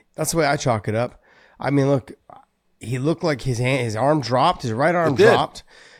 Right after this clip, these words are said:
Speaker 2: It did.
Speaker 1: And, okay, if I'm thinking, now I maybe would've shaken it a little bit to see if I would've got a reaction out of him.
Speaker 2: Stop with that goddamn shaking bullshit.
Speaker 1: Okay, I would, I would've done something. I mean, I would've shook
Speaker 2: I,
Speaker 1: his
Speaker 2: okay,
Speaker 1: arm.
Speaker 2: you would've.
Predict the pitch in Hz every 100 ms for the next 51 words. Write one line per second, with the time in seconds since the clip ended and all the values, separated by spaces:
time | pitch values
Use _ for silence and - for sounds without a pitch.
0 | _ - 135 139 135 135 123 - - -
1 | 127 139 135 143 113 127 131 151 143 160
2 | 160 170 165 160 127 - 156 156 156 151
3 | 156 151 156 170 - - 143 139 135 139
4 | 135 131 131 127 143 135 131 127 147 160
5 | - - - 294 - 233 - 196 175 _
6 | - 180 151 110 165 135 - 151 113 98
7 | 92 - 95 147 92 143 143 156 170 170
8 | 180 190 185 175 - 190 214 151 156 156
9 | - 180 240 208 - 190 185 170 143 156
10 | 151 226 190 202 233 262 143 82